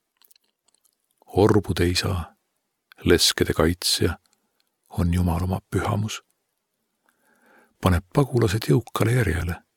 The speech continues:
mahajäänud elama kodadesse, ent mässajad põlenud maale. Jumal,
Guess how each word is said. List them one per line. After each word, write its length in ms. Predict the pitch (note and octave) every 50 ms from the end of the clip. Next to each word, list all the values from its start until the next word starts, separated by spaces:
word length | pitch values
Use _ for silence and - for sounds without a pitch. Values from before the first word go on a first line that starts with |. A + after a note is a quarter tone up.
| _ _ _ _ _ _ _ _ _ _ _ _ _ _ _ _ - G2
mahajäänud 800 | F#2 - - G#2+ G#2 G2+ G2 G2+ G2+ G#2 G#2 G2 - - - - _ _ _ _ _ _ - F#2
elama 320 | F2 F2 F2+ F#2 F2+ -
kodadesse, 640 | - G#2 - F#2+ F#2 G2+ G2 - - - - - G#2 - _ _ _ _ _ _ _ _ _ _ _ _ _ _ _ _ _ _ _ _ _ _ -
ent 320 | - E2+ E2 D2+ - -
mässajad 560 | A2 A2 - - - - A2 G#2 G2+ G#2 - - _ - -
põlenud 400 | F2 E2 E2 E2+ - G2+ - - -
maale. 400 | F2+ E2+ - - - G#2 G2+ - _ _ _ _ _ _ _ _ _ _ _ _ _ _ _ _ _ _ _ _ _ _ _ _ _ _ _ _ _ _ _ _ _ _ _ _ _ _ _ _ _ _ _ _ _ _ _ _ _ _ _ _ _ - -
Jumal, 400 | G2 G2 F2+ F2 E2 E2 E2+